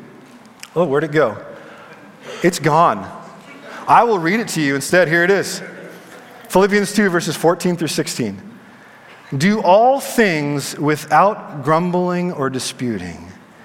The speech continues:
that you may be blameless and innocent children of God, without blemish in the midst of a crooked and twisted generation, among whom you shine as lights in the world."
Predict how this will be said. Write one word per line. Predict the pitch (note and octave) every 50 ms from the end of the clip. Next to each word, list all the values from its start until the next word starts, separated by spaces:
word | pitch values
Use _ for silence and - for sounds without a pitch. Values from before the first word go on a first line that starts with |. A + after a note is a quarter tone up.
| - - - - - - - - - - - -
that | - C3 B2+ -
you | C#3 D3 E3+
may | F3 D#3+ D#3+ D3
be | C3+ B2+ C3 B2
blameless | A#2+ A#2 A2 C3+ C3 C3 C#3+ D#3+ E3+ F3+ F#3 F#3 F#3 F#3 F3 - -
and | - C#3 A#2+ A#2+ A#2+ -
innocent | - C#3 D#3+ E3+ F3+ E3 - - F3 E3 D#3+ -
children | - - E3 D#3+ E3 D#3 E3 F3 F3
of | E3+ D#3+ C3
God, | A#2 G#2 G2 G2 G2+ G2 G2 F#2+ - - - - - - - -
without | B2+ C3+ C3+ - - - D3 F#3 F#3 F#3 -
blemish | C3 C#3+ C#3+ D3 C#3 B2+ A#2+ A#2 A2+ - A#2+
in | A#2 C#3+ A#2+ A#2+
the | A#2+
midst | A#2 A#2 C3 C#3+ - - -
of | - B2 A2+
a | G#2+
crooked | - - - - - D#3+ D#3 D#3+ - F3 E3 E3
and | D#3+ - B2 A2 A2 G#2 -
twisted | - - - D#3 C#3+ - - - - C#3+ C3
generation, | B2 A#2 A#2+ A#2+ A#2+ A2+ A2+ G#2 F#2+ F#2 F#2+ - - F#2+ F#2 F2+ F2+ F2+ F2+ - - - - - - - - - -
among | A#2+ A#2 A#2 B2 C3 C3 C#3 D#3 D#3+ D#3+ E3 D#3+ C#3+
whom | A#2 - B2 D#3+ D3+ C#3 B2+ B2+ B2+ A#2
you | A2 A#2+ C#3 E3
shine | D#3+ - - - F3 D#3 C#3+ B2 A#2 G#2+ G#2+ A2+
as | G#2+ A#2 A2 G#2+ G#2+
lights | G#2+ A2 A2 A#2+ C#3 C3+ A#2+ - - - - -
in | A#2 A2+ A#2
the | A2+
world." | G#2+ G#2 G#2 G#2 G#2 F2 - - - - - - -